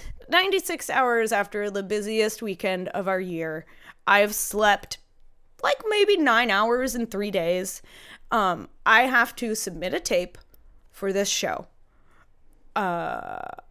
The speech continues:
the role that I was auditioning for, it was a bombastic, performative, um, sexy, no, wait, what did they say?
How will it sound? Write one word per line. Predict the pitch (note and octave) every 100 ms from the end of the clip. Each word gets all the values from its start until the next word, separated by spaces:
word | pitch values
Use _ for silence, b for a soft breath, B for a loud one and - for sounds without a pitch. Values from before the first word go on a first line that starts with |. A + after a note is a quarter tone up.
| - -
the | G#3 F3+ F#3+ G3+ G3
role | F#3+ G3+ G3 A3+
that | C4
I | D4
was | D4
auditioning | D#4 D#4 D4 D#4 C#4+
for, | - C#4+ C#4+
it | D4 A3+ A3
was | G#3+ G#3+ G3+ G3+
a | F#3+ F#3+ F#3+ F#3
bombastic, | G3 F#3+ F3+ F3+ F3+ F4 E4 E4 - E4+ D4 C#4 - - b b b b b b
performative, | - A#3 F#3 - E4+ E4+ D#4+ D4 C4+ C4 B3 A#3+ A3+ A3 - b b b b -
um, | G3 F3 E3+ - G3+ _
sexy, | - - - - - - - F#4 D#4
no, | C4 A#3+
wait, | F#3+
what | A3
did | A3
they | G#3
say? | G#3 G#3+ E3 -